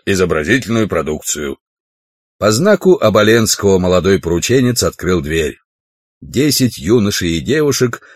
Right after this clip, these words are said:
втащили десять стендов и установили их рядком, чтобы было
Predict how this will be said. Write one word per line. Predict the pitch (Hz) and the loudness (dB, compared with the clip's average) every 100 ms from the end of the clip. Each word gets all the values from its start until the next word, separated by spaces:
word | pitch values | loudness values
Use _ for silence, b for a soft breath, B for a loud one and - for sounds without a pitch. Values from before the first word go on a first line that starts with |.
| B - | B -14
втащили | - 92 - - 180 160 156 | -4 -2 0 0 -2 -2 -4
десять | 65 - - 131 117 - | -4 -2 -2 0 -2 -4
стендов | - - 110 107 98 95 - | -6 0 0 2 0 -2 -4
и | 90 | -4
установили | 87 - - 76 71 110 87 | -2 -4 -6 -6 -4 -2 -2
их | 80 - | -4 -8
рядком, | 71 - - 156 147 B B B | -14 -2 2 2 2 B B B
чтобы | - 87 78 | -8 -4 -2
было | 71 120 120 | 0 2 4